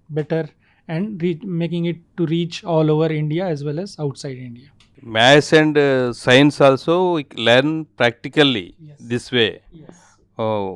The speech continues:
Speaker 2: why actually this is, this is inspiration comes from where?
Speaker 1: The other director of company, uh, have, uh, kids, and they also wanted to learn this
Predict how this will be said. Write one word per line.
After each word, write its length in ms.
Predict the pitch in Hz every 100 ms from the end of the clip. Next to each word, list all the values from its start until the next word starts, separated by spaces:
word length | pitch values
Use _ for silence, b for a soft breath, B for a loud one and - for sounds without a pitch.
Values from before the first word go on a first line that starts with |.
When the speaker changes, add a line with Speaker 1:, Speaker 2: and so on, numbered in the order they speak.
| - 101 113
Speaker 2:
why 320 | 156 175 156
actually 600 | 131 123 165 160 156 143
this 220 | 120 113
is, 200 | 123 117
this 180 | 117 113
is 100 | 110
inspiration 640 | 113 117 _ 151 143 160 151
comes 300 | 135 127 _
from 280 | 135 117 107
where? 340 | 113 120 127 _ -
Speaker 1:
The 220 | 160 165
other 240 | 160 180
director 480 | 170 160 160 - 165
of 160 | 160 -
company, 520 | 160 147 151 160 175 b b -
uh, 240 | 165 165
have, 520 | 160 160 160 160 160
uh, 180 | 180 147
kids, 440 | - 175 139 - - b b
and 440 | 185 165 170 175 170
they 140 | 175 185
also 300 | 180 - 190
wanted 440 | 175 175 180 165
to 80 | 190
learn 480 | 160 170 180 170 156 b b -
this 400 | 170 170 170